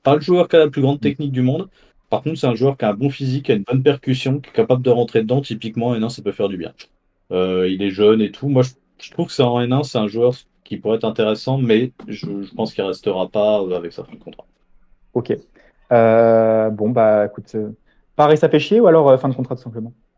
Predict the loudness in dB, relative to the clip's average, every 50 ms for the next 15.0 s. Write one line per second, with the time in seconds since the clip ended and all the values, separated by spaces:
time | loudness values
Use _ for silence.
0 | _ _ _ _ _ _ _ _ _ _ -2 2 2 4 4 2 0 -4 -6 -6
1 | -8 -2 0 0 0 0 -2 -6 -16 -14 -12 -10 -10 -10 -10 -8 -6 -6 -6 -6
2 | -6 -8 -12 _ -20 -20 _ _ _ _ -18 -16 -16 -14 -14 -14 -12 -10 -10 -10
3 | -12 -16 -4 0 0 0 2 2 0 0 0 -2 -4 -2 -2 -2 -2 -2 -2 -2
4 | -4 -8 -12 -18 _ -20 -20 _ _ _ _ _ _ _ _ 0 2 2 4 4
5 | 4 2 2 -2 -6 -12 -10 -10 -6 -4 -4 -2 0 -2 -2 -4 -6 -12 -14 -18
6 | _ _ _ -14 -14 -14 -14 _ _ _ _ _ _ _ _ _ _ _ _ 0
7 | 2 4 4 4 4 4 4 6 6 8 6 6 4 4 2 2 0 0 -4 -8
8 | -8 -6 -4 -2 -2 -4 -4 -4 -4 -4 -4 -2 -2 -4 -4 -4 -6 -6 -6 -6
9 | -6 -6 -6 -4 -4 -6 -6 -6 -6 -4 -2 -2 -4 -4 -8 -14 _ _ _ _
10 | _ _ -6 -4 -4 -4 -4 -4 -6 -6 0 2 4 4 2 2 -2 0 2 2
11 | 2 2 2 0 0 2 2 4 4 4 4 2 0 -2 -2 -2 -2 0 0 0
12 | 0 0 0 0 0 -2 -4 -4 -4 -4 -6 -6 -6 -6 -2 0 0 2 2 2
13 | 2 0 0 2 2 2 4 2 2 2 2 2 0 0 2 2 0 2 2 0
14 | 0 0 -2 -2 -4 -8 -10 -12 -14 -14 -16 -18 _ _ _ -12 -12 -12 -14 -16